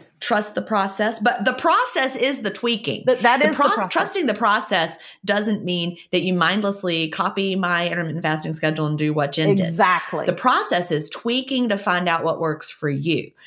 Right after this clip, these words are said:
Speaker 1: So trust the process is not us just saying, "Oh, it'll work, just let," no,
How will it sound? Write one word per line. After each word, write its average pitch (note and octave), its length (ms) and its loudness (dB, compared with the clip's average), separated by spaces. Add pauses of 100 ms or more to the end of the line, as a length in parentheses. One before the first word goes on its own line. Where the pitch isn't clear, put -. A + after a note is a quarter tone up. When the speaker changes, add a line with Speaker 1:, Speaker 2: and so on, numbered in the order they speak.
Speaker 1:
So F3+ 140 2
trust - 360 0
the - 80 -2
process A3+ 640 0
is D#3+ 120 -6
not F3+ 300 2
us E3+ 240 0
just D#3+ 200 -4
saying, D#3 460 2
"Oh, D4+ 260 2
it'll D4 180 0
work, C#4 280 0
just C4+ 160 -4
let," - 220 -4 (100)
no, B3 380 0